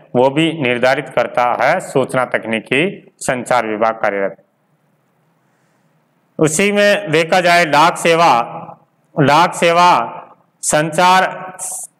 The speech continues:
एवं डाक सेवा के माध्यम से नागरिकों को संदेशों और सामग्री के आदान प्रदान की सुविधाएं उपलब्ध करवाई जाती है। नागरिकों को जो है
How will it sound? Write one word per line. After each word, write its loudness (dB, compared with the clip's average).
एवं 2
डाक 4
सेवा 4
के -2
माध्यम 2
से 0
नागरिकों 0
को 0
संदेशों 2
और 4
सामग्री 0
के -2
आदान 2
प्रदान 0
की -2
सुविधाएं 0
उपलब्ध -4
करवाई 0
जाती -2
है। -2
नागरिकों 0
को 2
जो 4
है 2